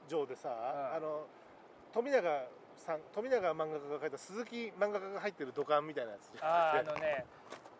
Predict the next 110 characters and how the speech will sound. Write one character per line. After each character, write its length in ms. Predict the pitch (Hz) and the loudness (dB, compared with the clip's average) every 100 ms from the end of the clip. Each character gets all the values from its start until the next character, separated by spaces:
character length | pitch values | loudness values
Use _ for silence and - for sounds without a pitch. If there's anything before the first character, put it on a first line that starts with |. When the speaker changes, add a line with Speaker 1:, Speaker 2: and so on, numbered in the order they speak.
| - | -6
Speaker 2:
要 200 | 247 311 | 2 8
は 180 | 196 170 | 10 10
空 120 | 143 151 | 8 0
き 80 | |
地 160 | - 262 | -4 -2
に 80 | 277 | 2
あ 80 | 277 | 2
っ 40 | |
た、 140 | - | 4
ほ 120 | 139 156 | 2 6
ら、 160 | 147 | 6
ド 140 | 147 190 | 8 10
ラ 160 | 262 | 10
え 40 | 277 | 10
も 140 | 277 | 8
ん 100 | 262 | 6
の、 180 | 254 247 | 4 6
あ 120 | 226 | 6
の、 260 | 226 220 208 | 6 4 6
Speaker 1:
そ 120 | 208 | 8
う 20 | |
で 60 | 202 | 10
し 20 | |
ょ？ 40 | |
Speaker 2:
ジ 60 | 196 | 10
ャ 20 | |
イ 40 | 240 | 10
ア 40 | |
ン 40 | 180 | 8
の 80 | 151 | 4
ス 20 | |
テ 60 | |
ー 200 | 185 185 | 2 4
ジ 80 | 165 | 4
の、 140 | 170 151 | 2 2
Speaker 1:
う 20 | |
ん、 40 | |
う 200 | 190 170 | 4 4
ん。 20 | 156 | 6
Speaker 2:
に 40 | |
な 120 | 180 | 6
っ 40 | 214 | 6
て 140 | 180 | 2
る 100 | 135 | -4
や-、 100 | 123 - | -8 0
Speaker 1:
あ 120 | 175 | 4
れ 60 | 180 | 6
ね。 60 | |
Speaker 2:
と 60 | 185 | 6
こ 60 | 285 | 2
み 20 | |
た 60 | |
い 20 | 135 | 0
な。 60 | |
そ 140 | - 160 | -4 -2
う 20 | |
そ 60 | 160 | 0
う 20 | |
そ 200 | 143 123 | -2 -4
う。 40 | |
Speaker 1:
う 20 | 123 | -10
ん。 40 | - - - - - | -12 -20 -20 -20 0
Speaker 2:
あ 60 | 294 | 8
あ 80 | 349 | 8
い 60 | |
う 20 | |
と 100 | 349 | 8
こ 60 | 339 | 2
ろ 60 | 339 | 2
っ 20 | |
て 80 | - | 0
さ、 120 | - | -6
昔 320 | 165 415 - | -4 -4 -4
結 160 | - 339 | -2 -2
構 140 | - - | 4 2
あ 20 | |
っ 40 | - | 6
た 80 | 175 | 4
よ 120 | 165 | 4
ね。 80 | 117 | -2
Speaker 1:
あ 20 | |
っ 20 | |
た 80 | 110 | -4
ね、 60 | 139 | 0
空 140 | 165 | 2
き 120 | 156 - | 0 -6
地、 160 | - 180 | -12 -4
ま 200 | 165 156 | 2 2
あ 60 | |
ね。 260 | 143 156 135 - | 4 2 2 -2
Speaker 2:
う 460 | 143 147 127 104 175 | -2 0 0 -2 -10
ん。 20 | - | -2
Speaker 1:
河 180 | 247 269 | 4 6
原 160 | 277 | 6
に 100 | 285 | 2
も 120 | 214 | 0
さ 120 | 151 147 | -4 -6
す 120 | 160 | -2
が 100 | 185 | 0
に 60 | |
あ 20 | 175 | 2
あ 40 | |
い 60 | 170 | 2
う 40 | |
土 100 | 160 | 0
管 200 | 151 160 | 2 2
な 80 | 170 | 4
い 60 | 170 | 0
け 100 | 123 | -2
ど。 280 | 131 127 | -4 -4